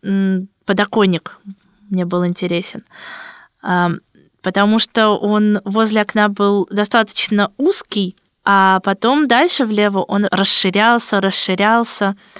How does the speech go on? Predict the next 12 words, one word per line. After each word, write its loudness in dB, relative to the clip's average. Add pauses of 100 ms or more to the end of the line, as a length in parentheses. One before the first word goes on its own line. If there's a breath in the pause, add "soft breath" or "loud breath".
(440 loud breath)
И 2
там 2
стояли 2
два 0
блюда 0 (300)
и 2
два 2
кувшина, 0
достаточно -2
интересные, -2
потому -2
что -2